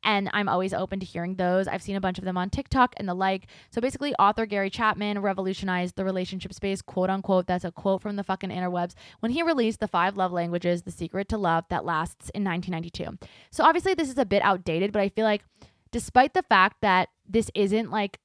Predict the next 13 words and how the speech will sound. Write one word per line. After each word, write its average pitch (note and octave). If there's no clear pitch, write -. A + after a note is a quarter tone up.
gospel, G#3+
this G3+
isn't A3
Bible, F#3
there G3
are G3
other C4
ways G#3+
to A3+
give F#3+
and G3
receive G3+
love. D#3+